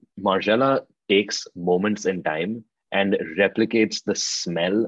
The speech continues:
and, like, the vibe and the feeling of that moment within a scent. And so the one I used for the longest time was called Jazz Club. And the fragrance description, I believe, was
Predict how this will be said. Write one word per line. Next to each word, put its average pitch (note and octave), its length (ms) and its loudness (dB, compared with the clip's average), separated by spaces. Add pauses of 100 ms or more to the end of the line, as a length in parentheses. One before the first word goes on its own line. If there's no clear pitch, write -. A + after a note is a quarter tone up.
(120)
and, F#2 200 -4
like, F2 220 -2
the F2+ 80 -2
vibe E2 460 0
and F2 100 -6
the E2+ 60 -6
feeling F2+ 400 -4
of F2+ 140 -2
that F2 180 2
moment F2 400 -2 (360)
within F#2 640 0
a E2+ 380 -2 (400)
scent. - 380 -4 (380)
And G2 180 0
so A2 360 4
the A2 120 0
one B2 180 4
I A2+ 120 4
used B2+ 240 4
for A2 80 0
the G2 80 0
longest F#2 320 -2
time F#2+ 140 -2
was F#2+ 100 -6
called F#2 240 -2
Jazz E2 300 2
Club. - 260 -4 (400)
And F#2+ 560 2
the G2 360 2 (100)
fragrance A2+ 380 4
description, G2 600 -2
I F#2 140 -2
believe, F2+ 360 -2
was E2+ 380 -2